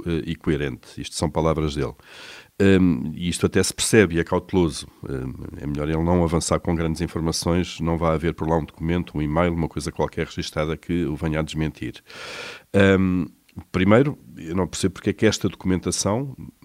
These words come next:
aquela que não tem, obviamente, detalhes clínicos, ou que não, não, não viola informação pessoal, eh, eh, porque é que esta informação não é tornada pública? Isto é, esta, este, estes documentos que Lacerda Salles terá pedido ao Ministério da Saúde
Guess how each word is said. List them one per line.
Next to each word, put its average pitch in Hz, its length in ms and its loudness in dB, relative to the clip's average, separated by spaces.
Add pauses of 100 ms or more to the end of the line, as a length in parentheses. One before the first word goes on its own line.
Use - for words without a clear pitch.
(560)
aquela 78 320 -2
que - 140 -4
não 82 140 4
tem, 80 220 0
obviamente, 78 760 -2
detalhes 67 720 -4
clínicos, 104 800 2
ou 71 240 -6
que - 180 -12
não, 76 160 -2
não, 69 380 -8 (220)
não 71 180 -4
viola 71 380 -2
informação 71 520 -4
pessoal, 76 480 -2 (100)
eh, 67 340 -6 (600)
eh, 87 220 4 (120)
porque - 160 -2
é 85 40 0
que - 80 0
esta 98 140 0
informação 107 440 0
não 127 100 0
é 131 60 0
tornada 135 320 -2
pública? 113 500 -6 (160)
Isto - 240 -8
é, 113 120 -2
esta, - 220 -10
este, - 680 -2
estes 151 380 2
documentos 90 580 0
que - 140 -6
Lacerda 82 500 -4
Salles - 320 -6
terá 82 180 -2
pedido 76 280 -4
ao 73 40 -4
Ministério 82 340 -4
da 85 60 0
Saúde 110 440 -2